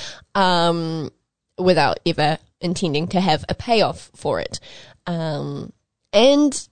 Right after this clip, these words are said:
it's very much, it's, it's very egregious when the creators look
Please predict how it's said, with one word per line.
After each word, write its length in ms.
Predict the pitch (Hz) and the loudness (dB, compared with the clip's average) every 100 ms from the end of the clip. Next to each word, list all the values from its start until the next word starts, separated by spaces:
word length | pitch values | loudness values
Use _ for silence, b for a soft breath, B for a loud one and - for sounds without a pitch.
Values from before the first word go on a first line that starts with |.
| _ | _
it's 640 | 226 226 - - - - - _ _ 277 | 2 2 2 -2 -2 -4 -8 _ _ 0
very 600 | 247 302 320 302 269 - | 4 6 6 6 4 2
much, 840 | 165 196 208 - - - - - _ _ _ _ _ - | 2 4 4 2 -2 -2 -2 -6 _ _ _ _ _ -16
it's, 140 | 180 - | -8 -4
it's 240 | 214 - | -4 -4
very 440 | 190 214 269 262 | 2 6 8 8
egregious 500 | 185 202 247 180 175 | 6 4 2 0 -2
when 360 | 202 185 180 170 B B B B B B _ | 2 2 2 -2 B B B B B B _
the 80 | 214 | -12
creators 640 | - 240 254 285 269 247 - | -4 4 6 6 4 4 -2
look 420 | 185 190 214 | -2 0 -2